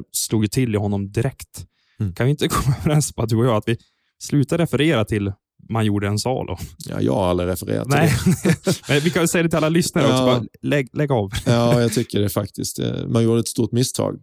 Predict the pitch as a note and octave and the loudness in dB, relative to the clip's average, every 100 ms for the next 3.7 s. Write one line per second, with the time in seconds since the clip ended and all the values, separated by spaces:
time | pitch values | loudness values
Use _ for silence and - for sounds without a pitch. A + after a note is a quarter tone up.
0 | _ G#2+ G#2 - - A#2 C#3+ A#2+ D3 B2+ | _ -8 -8 -8 -4 -2 -2 -2 0 2
1 | B2 - A#2+ A#2 - B2+ A#2 A2 G#2+ G#2+ | 2 2 2 0 0 -2 0 0 2 0
2 | - A2+ - C3+ G2 G#2+ G2+ G#2 - G#2 | -2 -4 0 0 0 -2 -2 -2 -2 -4
3 | F#2 E2 D#2+ - - G2 - | -4 -6 -12 -12 -12 -12 -20